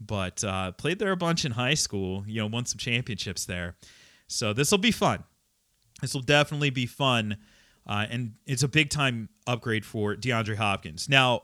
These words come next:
I, I also p-, think I should say this 'cause I tweeted out something about this week being an upgrade for him and a downgrade for another player, player I'm gonna get to in a minute. When I talk about these upgrades and downgrades,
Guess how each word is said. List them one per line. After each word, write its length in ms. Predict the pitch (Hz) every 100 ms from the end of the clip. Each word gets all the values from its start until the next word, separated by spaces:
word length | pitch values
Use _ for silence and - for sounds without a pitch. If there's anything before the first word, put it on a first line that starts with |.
| -
I, 140 | 143 -
I 120 | 151
also 300 | 165 185 196
p-, 160 | - -
think 180 | 175
I 60 | 170
should 180 | - 131
say 160 | 151
this 160 | 147 135
'cause 140 | 123
I 80 | 131
tweeted 340 | - 156 170 151
out 180 | 147
something 280 | - 135 143
about 400 | 120 120 110 -
this 180 | 123 -
week 200 | 131 120
being 220 | 123 120
an 160 | 110 101 - -
upgrade 420 | 131 135 131 123
for 100 | 120
him 280 | 123 120 120
and 100 | 120
a 60 | 117
downgrade 460 | 135 170 175 156 135
for 140 | 127
another 260 | 117 117 107
player, 380 | 110 101 98 -
player 260 | - 104 101
I'm 80 | 101
gonna 140 | 98
get 140 | 95
to 100 | -
in 60 | 92
a 60 | 101
minute. 340 | 147 113 90 - - - - _ _ _ _ _ _ _ _ _ -
When 280 | 143 170
I 120 | 190 175
talk 400 | - 196 349 349
about 500 | 247 208 175 147 135
these 360 | 160 160 143
upgrades 440 | 147 147 156 156 127
and 120 | 123
downgrades, 600 | 123 131 127 113 107